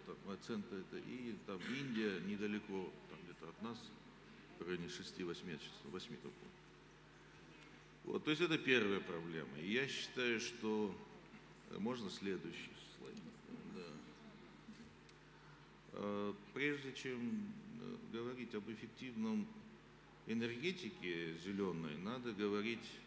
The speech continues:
об эффективном финансировании зеленой энергетики. И в этом плане я двумя руками за зеленые бонды. Опять же, возвращаясь к Казахстану, вопрос, кто их покупать будет, да?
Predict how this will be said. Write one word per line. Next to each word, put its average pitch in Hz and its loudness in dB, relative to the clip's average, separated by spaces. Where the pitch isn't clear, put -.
об 95 -2
эффективном 101 0
финансировании 98 0
зеленой 92 2
энергетики. 120 -2
И 95 0
в 110 0
этом 110 0
плане 101 2
я 87 2
двумя 123 6
руками 110 4
за 95 0
зеленые 95 2
бонды. 123 2
Опять 107 2
же, 95 -2
возвращаясь 101 0
к - -8
Казахстану, 107 2
вопрос, 107 -2
кто 110 4
их 104 2
покупать 92 -2
будет, 67 -6
да? 98 0